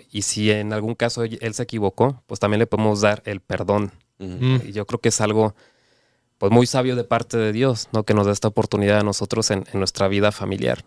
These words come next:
Speaker 1: También, pues, Dios, Dios Padre nos ha dado el bautismo, que cuando a veces hemos tenido papás, eh, que no han llenado ese rol del todo, pero sabemos que a través del bautismo somos hijos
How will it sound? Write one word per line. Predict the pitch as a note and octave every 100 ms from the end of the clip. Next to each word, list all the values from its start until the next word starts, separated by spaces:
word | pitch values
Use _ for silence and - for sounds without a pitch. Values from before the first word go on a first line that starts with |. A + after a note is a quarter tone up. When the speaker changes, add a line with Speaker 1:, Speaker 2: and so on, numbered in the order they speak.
| - -
Speaker 1:
También, | B2 B2+ C3
pues, | A#2+ G#2
Dios, | A2+ - _
Dios | A2+ A2+
Padre | - A#2
nos | A2+ G#2+
ha | G#2+
dado | A2+
el | A2+
bautismo, | G#2 G2+ C3+ C3 B2+ C3 _ _ _ _
que | -
cuando | G#2+ G#2+
a |
veces | A#2+ A#2+
hemos | B2+
tenido | - A2+ A2+
papás, | G#2+ - A2 A2 A2 -
eh, | G#2 G2+
que | -
no | G#2
han | A2
llenado | A2+ A2 A2
ese | G#2+ A2
rol | G#2 G#2+
del | G#2 G#2
todo, | - A#2+ A2+ C3+ _ _ _ _
pero | A2+ A2
sabemos | A2+ B2
que | B2
a | A2
través | A2 A2
del | A#2
bautismo | G#2+ G#2 A#2 A#2+
somos | A#2 A#2 -
hijos | A2 A#2+ -